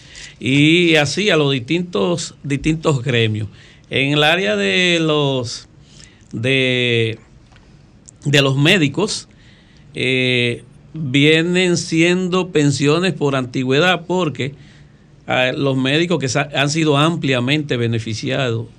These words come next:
en nuestra, en la gestión de Luis Abinader, especialmente entre médicos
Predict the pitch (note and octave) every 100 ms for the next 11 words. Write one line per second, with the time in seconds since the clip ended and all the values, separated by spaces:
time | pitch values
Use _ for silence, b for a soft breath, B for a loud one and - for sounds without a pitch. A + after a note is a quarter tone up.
0 | - C3+ A2 A2+ A2+ B2 A#2 A2+ - -
1 | A#2+ A#2+ A2+ A2 A#2+ B2+ A2+ A2+ B2 A#2+
2 | A2+ A#2+ C3 B2 B B B B B B
3 | - - C3+ C3 E3 F#3 G3 E3+ E3 D#3
4 | D3 C#3+ C#3+ C#3 C3+ C3 B2+ C#3 D#3 G3+
5 | A3 F#3+ G#3+ G#3 G#3+ G#3 -